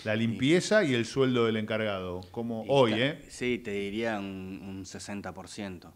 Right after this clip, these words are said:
Speaker 1: ¿Qué cosa? ¿Más caro el encargado?
Speaker 2: No, no, un cuarenta por ciento más caro el encargado.
Speaker 1: ¡Apa!
Speaker 2: O sea, sí, sí. Es que también son otros
Speaker 1: ¡Apa!
Speaker 2: servicios. También es rea-, es verdad que es otro servicio, ¿eh?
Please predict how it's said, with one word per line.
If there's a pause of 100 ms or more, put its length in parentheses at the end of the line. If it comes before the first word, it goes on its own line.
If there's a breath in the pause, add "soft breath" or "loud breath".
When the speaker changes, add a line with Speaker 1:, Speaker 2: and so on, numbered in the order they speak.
Speaker 1:
¿Qué
cosa? (840 soft breath)
¿Más
caro
el
encargado? (680)
Speaker 2:
No,
no,
un
cuarenta
por
ciento
más
caro
el
encargado.
Speaker 1:
¡Apa!
Speaker 2:
O
sea, (160)
sí,
sí. (240 loud breath)
Es
que
también
son
otros
Speaker 1:
¡Apa!
Speaker 2:
servicios.
También
es
rea-,
es
verdad
que
es
otro
servicio,
¿eh?